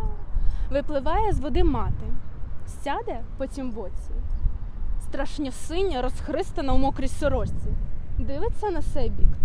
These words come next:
рве на собі коси. А тим часом синя хвиля Ганусю виносить. Голісінька стрепенеться, сяде на пісочку,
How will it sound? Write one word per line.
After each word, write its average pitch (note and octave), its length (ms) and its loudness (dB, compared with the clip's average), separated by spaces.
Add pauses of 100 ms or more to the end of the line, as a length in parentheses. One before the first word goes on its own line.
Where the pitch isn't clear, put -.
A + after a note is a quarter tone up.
(180)
рве A#3 320 8
на G#3 100 10
собі - 260 10
коси. - 460 8 (1200)
А E4 120 -4
тим A#4 160 -2
часом A#4 420 0
синя F#4+ 300 4
хвиля F4+ 680 -2 (140)
Ганусю D#4+ 580 0
виносить. A#3 560 -8 (600)
Голісінька C4+ 640 -4
стрепенеться, C4 760 -4
сяде G4+ 420 -4
на G4 100 -2
пісочку, - 680 -4